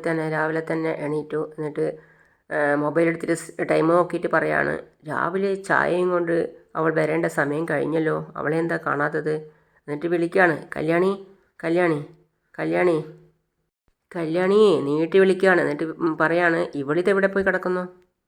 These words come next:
"കല്യാണി" എന്ന് വിളിച്ച് അവൻ, ഉം, ബേസിൽ നിന്ന് മുഖമൊക്കെ കഴുകി. അപ്പോൾ, "ഇതാ സർ ചായ" എന്ന് പറഞ്ഞ് പിറകിൽ ഒരാളെ കാണുകയാണ്.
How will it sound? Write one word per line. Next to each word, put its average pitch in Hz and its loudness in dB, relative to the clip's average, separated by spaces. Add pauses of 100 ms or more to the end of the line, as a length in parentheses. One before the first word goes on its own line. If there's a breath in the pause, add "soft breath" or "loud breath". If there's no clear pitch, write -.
(500)
"കല്യാണി" 196 2
എന്ന് 165 4
വിളിച്ച് 180 4
അവൻ, 180 2
ഉം, 170 4
ബേസിൽ 175 2
നിന്ന് 190 4
മുഖമൊക്കെ 185 4
കഴുകി. 165 -2
അപ്പോൾ, 151 -2 (640 soft breath)
"ഇതാ 180 2
സർ 202 4
ചായ" 175 4
എന്ന് 170 2
പറഞ്ഞ് 170 4
പിറകിൽ 170 2
ഒരാളെ 156 4
കാണുകയാണ്. 143 0